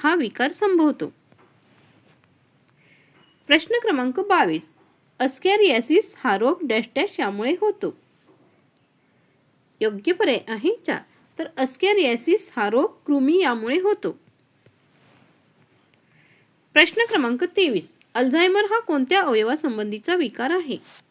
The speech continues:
योग्य पर्याय आहे तीन, तर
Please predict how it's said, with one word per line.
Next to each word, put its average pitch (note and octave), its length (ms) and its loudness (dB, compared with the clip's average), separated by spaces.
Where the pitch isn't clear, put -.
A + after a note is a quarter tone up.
योग्य G#3 320 -2
पर्याय D4 340 0
आहे G#3+ 320 -2
तीन, F3+ 140 -2
तर G3+ 100 -2